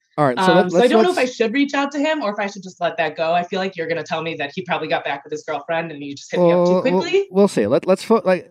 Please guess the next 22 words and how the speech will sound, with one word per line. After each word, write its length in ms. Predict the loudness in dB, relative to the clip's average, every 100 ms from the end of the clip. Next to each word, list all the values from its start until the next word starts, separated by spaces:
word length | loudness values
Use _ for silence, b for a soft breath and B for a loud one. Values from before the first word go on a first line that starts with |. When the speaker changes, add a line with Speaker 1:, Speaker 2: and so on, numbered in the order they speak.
| _
Speaker 1:
they 180 | 4 6
are 180 | 6 4
very 300 | 4 2 2
independent, 680 | -2 -2 -2 0 0 -4
so 120 | -2 0
let's 200 | 0 0
focus 400 | -2 0 0 0
at 160 | 0
one 400 | 2 0 0 -2 -6
at 140 | -6
a 60 | -6
time, 460 | -6 -6 -6 -6 -10 _ _
I 60 | -10
think. 300 | -6 -4 -2
Speaker 2:
Okay. 160 | -4 -8 _ _ _ _ _
Yeah. 200 | -2 -2 -4 _
Speaker 1:
So 420 | 0 2 4 0 -2
just 220 | -4 0
to 60 | 0
recap, 440 | 0 0 -2 -2
young 320 | 0 2 2 2
guy, 600 | 0 0 -2 -2 -4